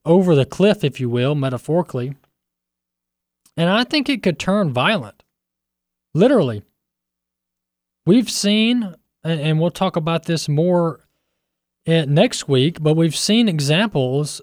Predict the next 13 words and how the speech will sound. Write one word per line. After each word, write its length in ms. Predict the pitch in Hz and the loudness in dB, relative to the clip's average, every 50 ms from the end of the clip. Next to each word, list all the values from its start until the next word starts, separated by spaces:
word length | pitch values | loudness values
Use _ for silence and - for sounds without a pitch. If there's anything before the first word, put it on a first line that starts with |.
| - | -4
of 220 | - 151 151 147 143 | 0 0 0 2 2
these 240 | 156 151 135 117 | 2 2 0 0
mobs 800 | 120 117 117 135 175 208 196 147 127 127 135 143 135 - - - - | -2 -2 0 0 0 0 0 0 0 -2 -2 -4 -6 -8 -12 -12 -10
approaching 600 | 139 139 135 - - 170 175 175 - - 151 135 | -8 -8 -8 -4 0 0 0 0 0 -2 -4 -4
public 360 | - - 175 165 151 143 143 | -2 -2 -2 0 -2 -2 -4
officials 720 | 135 127 - - 190 190 - - 147 139 147 147 - - - _ _ _ _ _ _ _ _ _ _ _ _ _ _ _ _ _ _ _ _ _ - | -4 -8 -6 -4 -4 -4 -4 -4 -4 -6 -6 -8 -12 -18 -20 _ _ _ _ _ _ _ _ _ _ _ _ _ _ _ _ _ _ _ _ _ -4
and 560 | 147 147 147 147 147 147 143 143 139 135 - _ _ _ | 0 2 2 2 2 2 2 2 0 -2 -6 _ _ _
chanting, 560 | - - - 165 170 185 175 - 180 160 147 | -8 -2 0 2 2 2 2 2 0 0 0
"Shame, 480 | 131 - - 190 190 196 190 175 160 147 | 0 -2 -2 0 0 2 2 0 0 -2
shame, 400 | - - - 196 185 180 170 156 | -2 -2 -2 0 0 0 0 -2
shame," 640 | 139 - - 185 185 185 180 170 151 131 120 120 113 _ _ _ _ _ _ _ _ - | -4 -2 -2 -2 0 0 0 -2 -2 -2 -4 -8 -10 _ _ _ _ _ _ _ _ -4
and 160 | 139 135 139 | -2 0 2
other 440 | 147 165 170 170 160 156 147 135 120 | 2 2 2 4 4 4 2 0 -2